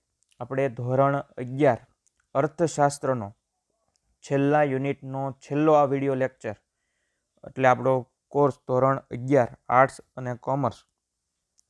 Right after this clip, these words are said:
અર્થશાસ્ત્રનો વિષય એ આપણે પૂર્ણ કરશું. અને ફરી એકવાર પ્રથમ યુનિટથી આપણે અગાઉના વીડિયો લેક્ચરમાં વાત કરી હતી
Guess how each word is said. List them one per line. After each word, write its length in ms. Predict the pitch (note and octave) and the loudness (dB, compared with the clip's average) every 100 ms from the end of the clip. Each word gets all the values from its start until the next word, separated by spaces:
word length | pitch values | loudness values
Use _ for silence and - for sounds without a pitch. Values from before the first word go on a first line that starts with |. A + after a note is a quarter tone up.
| _ - | _ -6
અર્થશાસ્ત્રનો 960 | C3 - C#3+ - C#3 C3+ - C#3 C3 B2 | -6 -6 -12 -6 -6 -6 -10 -6 -4 -4
વિષય 280 | B2 D#3+ A#2 - _ _ _ _ _ _ - | -4 -2 -4 -4 _ _ _ _ _ _ -10
એ 60 | B2+ | -8
આપણે 280 | B2 C3 C3 | -6 -2 -2
પૂર્ણ 420 | - C#3 D3+ D#3+ | -2 -4 0 0
કરશું. 380 | C#3+ B2 - A2 _ _ _ _ _ _ | -2 -6 -8 -16 _ _ _ _ _ _
અને 180 | B2+ B2+ | -10 -8
ફરી 300 | C3 - C3+ | -8 -4 0
એકવાર 340 | D3 C#3+ C#3+ C#3+ - _ | 0 0 -2 -2 -4 _
પ્રથમ 360 | - C#3 - D#3+ | -8 -8 -2 -2
યુનિટથી 600 | D3+ D3+ C#3 _ - G#2 _ _ _ _ _ _ - | -2 -2 -4 _ -16 -16 _ _ _ _ _ _ -16
આપણે 200 | B2 B2 | -4 -2
અગાઉના 400 | B2 C3+ C3+ C3+ | 2 2 2 -2
વીડિયો 260 | B2+ B2+ | -2 -2
લેક્ચરમાં 380 | B2+ A#2 B2 B2 | -2 -4 -6 -2
વાત 180 | B2+ B2+ | -2 -2
કરી 200 | - D3+ | -2 -4
હતી 180 | B2 G#2+ | -4 -6